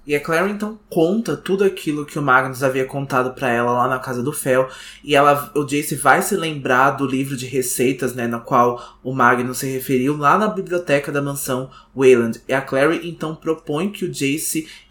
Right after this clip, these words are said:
ajude a entrar na mansão em troca de sua saída com o Simon de Idris. E aí o, o Jace fala, "Mas é impossível a gente chegar lá tão rápido, vai demorar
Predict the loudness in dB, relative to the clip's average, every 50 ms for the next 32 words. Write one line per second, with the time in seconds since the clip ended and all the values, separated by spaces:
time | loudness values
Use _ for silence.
0 | _ -20 -20 -20 -20 _ 2 4 4 6 6 2 0 2 2 0 2 4 4 4
1 | 4 4 2 0 0 -2 -2 -4 -4 -2 0 0 -2 -4 -6 -6 -4 -4 -4 -4
2 | -2 0 2 4 4 4 2 0 -4 -4 -4 -8 -20 _ _ -8 -6 -2 0 0
3 | 0 0 2 4 4 4 4 2 2 0 -2 -4 -4 -8 -6 -6 -6 -4 0 0
4 | 2 2 0 -2 -6 -8 -12 -16 -20 _ -14 -8 -4 -2 0 0 0 0 0 -2
5 | -2 0 0 0 0 2 2 2 2 0 -2 -6 -8 -12 -8 -4 -4 -4 -4 -4
6 | -2 0 2 2 2 0 0 -4 -6 -6 -10 -6 -6 -4 -2 -2 -2 0 0 -2
7 | -4 -6 -8 -4 -4 -2 2 4 4 4 4 2 0 -4 -8 -4 2 4 4 4
8 | 2 -2 -6 -2 -2 -2 -2 -2 -2 0 0 0 -2 -2 -6